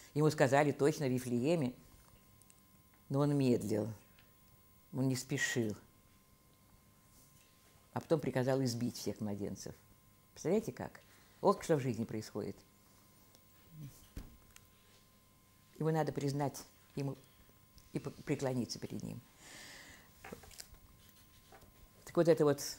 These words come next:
стих имеет прямое отношение к нашей теме о депрессии, потому что когда мы понимаем, что за нами наблюдают, то, что наблюдают люди вокруг, это мы все хорошо знаем.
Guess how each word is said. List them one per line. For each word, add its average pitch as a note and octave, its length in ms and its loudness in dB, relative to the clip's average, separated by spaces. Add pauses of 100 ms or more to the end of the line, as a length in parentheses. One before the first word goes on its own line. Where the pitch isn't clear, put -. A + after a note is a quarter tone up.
стих - 400 -2
имеет C#3+ 260 2
прямое D#3 260 2
отношение D#3 440 0
к - 80 -16
нашей C#3+ 260 0
теме C3+ 300 2
о A#2+ 40 2
депрессии, C#3 640 0 (640)
потому D#3 280 2
что - 120 -8
когда D#3+ 300 4
мы D#3 120 4
понимаем, C#3+ 720 2 (920)
что E3 580 4 (100)
за D#3 240 4
нами D#3 680 4 (1120)
наблюдают, C#3 760 0 (1800)
то, F3+ 120 2
что E3+ 140 2
наблюдают D#3+ 760 2 (120)
люди F#3 320 4
вокруг, D#3+ 420 0
это D3 140 -2
мы C#3+ 80 0
все C#3+ 160 -8
хорошо D3 340 -4
знаем. F#2+ 420 -4